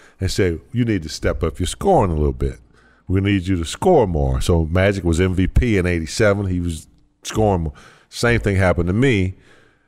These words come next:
When Kareem was slowing down a little bit, I knew it was time.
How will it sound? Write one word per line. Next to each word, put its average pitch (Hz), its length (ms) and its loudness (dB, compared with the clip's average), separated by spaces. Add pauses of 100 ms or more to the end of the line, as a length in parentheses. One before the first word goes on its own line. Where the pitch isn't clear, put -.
When 92 120 -2
Kareem 123 600 0
was 90 120 0
slowing 113 500 2
down 147 360 2
a - 20 0
little 98 180 4
bit, 85 380 2 (1120)
I 90 100 2
knew 82 220 2
it 67 80 -4
was - 120 -2
time. 64 500 0